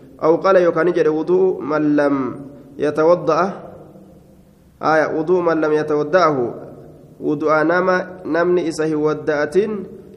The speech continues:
لم يقبل، لم يقبل الله له صلاة كالله isa hin qeeballeeti salaata tokkollee jechuudha. ثم توضأ مرتين، مرتين ترى لما لما ودأت. ثم قال نجد هذا وضوء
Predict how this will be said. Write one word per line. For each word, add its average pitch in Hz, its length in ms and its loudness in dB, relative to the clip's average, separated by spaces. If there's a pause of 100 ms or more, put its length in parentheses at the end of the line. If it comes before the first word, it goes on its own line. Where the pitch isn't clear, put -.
لم 160 260 0
يقبل، 165 520 0 (100)
لم 156 180 -2
يقبل 170 420 0
الله 156 440 2
له 160 220 2
صلاة 170 420 2 (420)
كالله 156 480 -2
isa 151 220 -2
hin 147 200 -2
qeeballeeti 160 720 2
salaata 139 360 -2
tokkollee 127 420 -4
jechuudha. - 420 -16 (120)
ثم 156 240 -2
توضأ 175 360 2
مرتين، 165 480 2
مرتين 160 420 0
ترى 165 180 0
لما 151 180 2
لما 156 140 2
ودأت. 127 340 -2 (340)
ثم 143 160 0
قال 160 260 2
نجد 151 200 2
هذا 147 320 0
وضوء 151 360 -2